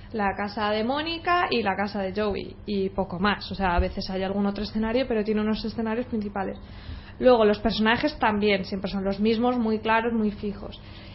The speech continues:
Y otra característica es que o bien se graban en directo con público y se graban las risas, por ejemplo es el caso de Friends, que se grababa en directo, o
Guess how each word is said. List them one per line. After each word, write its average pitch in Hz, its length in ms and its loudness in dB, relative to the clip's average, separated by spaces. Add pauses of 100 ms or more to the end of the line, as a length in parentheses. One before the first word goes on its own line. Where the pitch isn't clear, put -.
(460)
Y 254 520 6
otra 254 220 4
característica 262 840 2
es 240 200 0
que 220 340 2
o 220 140 2
bien 240 400 4
se 220 220 0
graban 233 340 6
en 226 160 4
directo 233 600 2 (760)
con 214 240 4
público 214 640 2 (400)
y 254 100 -4
se 214 160 -2
graban 220 460 4
las 208 180 0
risas, 311 480 -2 (140)
por 208 80 -2
ejemplo 208 300 -4
es 208 80 -8
el 202 80 -6
caso 208 240 -4
de 202 160 0
Friends, 220 340 -4
que 226 80 -10
se 214 100 -8
grababa 202 320 -4
en 202 60 0
directo, 240 500 -2 (680)
o 320 400 6